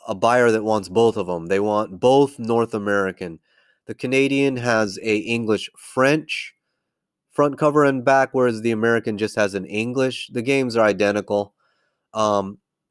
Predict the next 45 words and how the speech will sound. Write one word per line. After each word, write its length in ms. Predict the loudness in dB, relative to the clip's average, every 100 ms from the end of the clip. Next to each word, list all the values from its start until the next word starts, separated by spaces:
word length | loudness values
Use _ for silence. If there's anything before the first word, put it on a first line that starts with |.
| -2
a 80 |
lot 280 | 2 4 4
of 80 | 4
the 100 | 6
older 340 | 6 6 4 4
retro 420 | 2 0 0 -6
stuff, 380 | -4 -4 -4 -4
you're 80 | -6
gonna 220 | -4 -6
see 260 | -8 -8
an 100 | -8
insert 580 | -6 -6 -6 -6 -4 -4
in 120 | -8 -8
the 80 |
back 320 | -4 2 2 2
of 120 | -2
the 80 | -2
game 360 | 0 -2 -2
that 140 | -2 -2
has 240 | 0 -2
a, 140 | -4 -6 -10
a 100 | -12
French 420 | -4 -2 -2 -2
manual. 560 | -2 0 0 -2 -4 -6 _ _ _ _ _ _
So 160 | 0
in 80 | 2
other 160 | 4 4
words, 220 | 2 4
during 300 | 4 4 0
production, 580 | 0 2 2 -2 -4 0
rather 260 | 2 2
than 220 | 2 -2
reprinting 720 | -2 -4 -4 -4 -6 -4 -6 -8
the 180 | -10 -2
artwork 460 | 0 0 0 -2 -2
insert, 500 | -6 -4 -4 -4 -4 _ _ _ -2
they 220 | 2 4
actually 380 | 4 0 -4 -4
produce 520 | -2 -4 0 -2 -2
a 60 | -4
manual 640 | -2 0 0 -2 -2 -2
and 180 | -4 -4
then 80 |
rewrap 680 | -4 -2 0 0 2 2 2
it. 180 | -2 -4